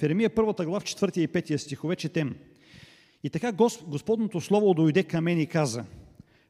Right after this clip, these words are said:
"Преди да ти дам образ в утробата, те познах. И преди да излезеш от утробата, те осветих.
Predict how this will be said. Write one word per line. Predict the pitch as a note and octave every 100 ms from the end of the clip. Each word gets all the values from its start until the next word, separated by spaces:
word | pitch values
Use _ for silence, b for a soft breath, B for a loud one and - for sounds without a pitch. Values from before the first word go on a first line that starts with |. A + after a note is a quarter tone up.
| _ -
"Преди | C#3+ F#3
да | A3
ти | G3
дам | F3+ G3 -
образ | F#3+ E3+ D3+
в | C3+ -
утробата, | C3 E3 C#3+ A#2+ D3 F#3+ F3 - _
те | -
познах. | - C#3 A#2+ D#3 - - - _ _ _ _ _ _ _ C#3
И | C#3+
преди | D#3+ G#3
да | G3+
излезеш | E3+ F3 F#3 -
от | C3+
утробата, | C3+ E3 E3 C#3+ E3+
те | E3
осветих. | D#3 C3+ C#3+ C#3 F3+ - -